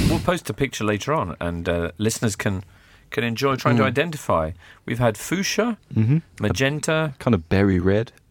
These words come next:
Speaker 1: Yeah, could be. Is
Speaker 3: Or
Speaker 1: it
Speaker 3: the, or the
Speaker 1: cerise?
Speaker 3: juice
Speaker 1: Is
Speaker 3: from
Speaker 1: it
Speaker 3: gummy
Speaker 1: cerise?
Speaker 3: bears.
Speaker 2: Cerise, that's a good shout, actually.
Speaker 3: Nice.
Speaker 2: Yeah.
Speaker 1: Uh, it's a bit like, says producer Ben,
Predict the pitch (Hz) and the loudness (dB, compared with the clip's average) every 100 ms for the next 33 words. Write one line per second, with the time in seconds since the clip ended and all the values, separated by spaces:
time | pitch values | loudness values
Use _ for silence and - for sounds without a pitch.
0 | _ 180 330 330 302 - - - - - | _ -8 -4 -2 -4 -8 -20 -20 -14 -10
1 | 147 139 156 - - - 113 117 107 - | -6 -4 -6 -10 -20 -8 -2 0 0 0
2 | 127 120 202 110 131 - 208 190 - 208 | 0 0 0 0 -2 0 -2 0 0 0
3 | 208 156 143 160 160 131 147 139 135 117 | 2 0 0 0 0 -2 -4 -4 -6 -8
4 | - 131 131 - - - - 113 - _ | -6 -4 -4 -6 -10 -10 -8 -10 -16 _
5 | _ - - 107 104 - _ _ _ _ | _ -8 -4 -4 -4 -10 _ _ _ _
6 | _ _ _ - 123 123 123 120 110 185 | _ _ _ 0 2 2 0 -2 0 0
7 | 143 123 - - 107 - 107 101 95 101 | 4 2 2 -2 -2 -2 -4 -2 -2 0
8 | 101 95 95 | 2 0 -4